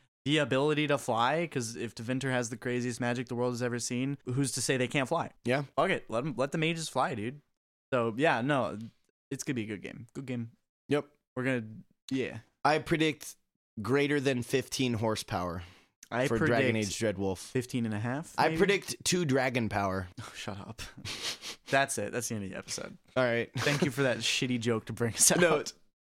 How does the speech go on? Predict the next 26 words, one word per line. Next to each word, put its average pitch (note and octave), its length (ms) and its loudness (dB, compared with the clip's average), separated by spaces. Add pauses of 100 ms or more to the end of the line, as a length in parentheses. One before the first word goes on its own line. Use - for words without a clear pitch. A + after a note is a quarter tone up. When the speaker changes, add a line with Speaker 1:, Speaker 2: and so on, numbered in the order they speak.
(100)
Speaker 2:
seriously, B2 340 2
thank G3 260 2
you G3+ 120 2
guys F3+ 180 4
for E3 80 0
listening. D#3+ 360 4
I C#3 120 4
know E3 140 4
this D#3 220 0
was C#3+ 260 2
a B2+ 100 4
very, D3+ 640 2
like, C#3 180 0
one-track C#3+ 720 2
kind C#3 260 2
of A#2+ 100 2
episode. B2 800 4
Obviously, C3 260 6
Speaker 1:
Especially D3 200 4
towards C#3 160 4
Speaker 2:
we C3 60 2
Speaker 1:
the B2+ 40 2
Speaker 2:
only A#2 160 0
Speaker 1:
end A#2 60 -2
there. - 60 -4
<laughs> - 100 -8